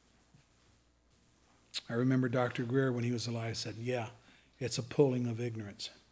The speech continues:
He was right. Now, is this what John is saying here? Is he saying, "Fire your pastor, cancel all the Bible teachers,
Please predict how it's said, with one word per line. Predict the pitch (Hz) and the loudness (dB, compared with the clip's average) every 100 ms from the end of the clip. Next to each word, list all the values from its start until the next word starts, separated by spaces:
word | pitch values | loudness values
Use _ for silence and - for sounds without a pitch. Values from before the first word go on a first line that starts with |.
| _ _ _ _ - - - - - - - - - - - - _ _ - | _ _ _ _ -20 -20 -2 0 0 -4 -20 -20 -20 -20 -20 -20 _ _ 0
He | |
was | 139 143 | 4 4
right. | 139 131 123 113 - - _ _ _ - _ _ _ _ _ _ _ _ _ _ _ _ _ _ _ _ _ _ _ - - | 6 4 4 0 -8 -20 _ _ _ -20 _ _ _ _ _ _ _ _ _ _ _ _ _ _ _ _ _ _ _ -2 8
Now, | 160 | 10
is | 135 | 10
this | 202 233 | 10 12
what | 208 | 12
John | 170 190 185 | 12 12 12
is | 175 | 10
saying | - 170 175 | 8 10 10
here? | 165 | 10
Is | 170 147 | 10 10
he | 220 | 10
saying, | 254 - 180 156 156 - - - | 10 10 10 8 6 0 -12 -14
"Fire | - 220 226 277 | 12 12 12 12
your | 285 294 | 12 12
pastor, | 240 190 185 - 196 | 12 12 12 10 6
cancel | - 220 247 226 | 10 12 12 12
all | 202 226 | 12 12
the | 285 | 12
Bible | 262 214 185 | 12 12 12
teachers, | 175 170 165 170 165 | 10 10 8 8 4